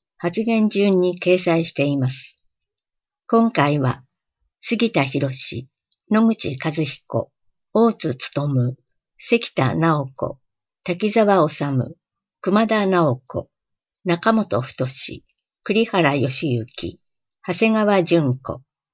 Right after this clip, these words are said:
新井匠、酒井悦子、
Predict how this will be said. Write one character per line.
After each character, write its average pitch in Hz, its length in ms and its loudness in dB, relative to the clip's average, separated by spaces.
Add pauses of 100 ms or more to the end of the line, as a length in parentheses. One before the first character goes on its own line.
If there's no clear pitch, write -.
(300)
新 185 260 2
井 214 140 0
匠、 143 640 -6 (580)
酒 220 400 -2
井 143 220 0
悦 - 320 -8
子、 - 240 -6